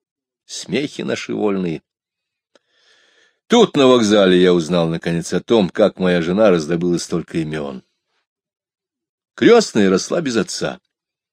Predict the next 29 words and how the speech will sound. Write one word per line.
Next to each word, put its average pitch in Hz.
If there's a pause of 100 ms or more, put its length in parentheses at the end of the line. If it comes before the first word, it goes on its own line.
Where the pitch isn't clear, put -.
(280)
Мать 202
её 196
рано 196
овдовела 151
и 104
была 147
приглашена 156
работать 156
экономкой 127
в 78
дом 98
к -
протоиерею, 107 (320)
служившему 107
в -
кафедральном 107
соборе. 92 (640)
Дело 139
она 87
знала, 120
была 82
исполнительна, 151
безупречна 98
в -
части 139
морали 135
и 110
всего 107
прочего, 104